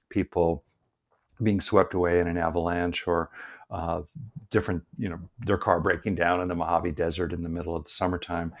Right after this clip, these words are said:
let's say, who lives and who dies? And the people who live, who get through this, calm and center, calm and center. And then tend and befriend. They're scared too.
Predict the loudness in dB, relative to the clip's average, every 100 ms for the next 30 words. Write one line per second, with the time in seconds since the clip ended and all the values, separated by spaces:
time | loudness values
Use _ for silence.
0 | -20 -14 -8 -6 -4 -2 -2 -4 0 4
1 | 8 8 6 2 2 2 2 0 -4 -10
2 | -10 -8 -2 -2 -2 -4 -2 0 0 0
3 | -6 -14 -10 -10 -6 -4 -2 -2 -6 -12
4 | _ _ _ -12 -4 0 0 0 -6 _
5 | -8 -6 -6 -8 -8 -14 -20 _ -16 -8
6 | -6 -8 -12 -14 -14 -12 -12 -16 -20 _
7 | _ _ -4 0 0 -2 -2 0 0 -2
8 | -6 -6 -6 -6 -10 -14 _ -20 -20 _
9 | -6 -2 0 -2 -4 -2 0 -2 -6 -12
10 | -12 -12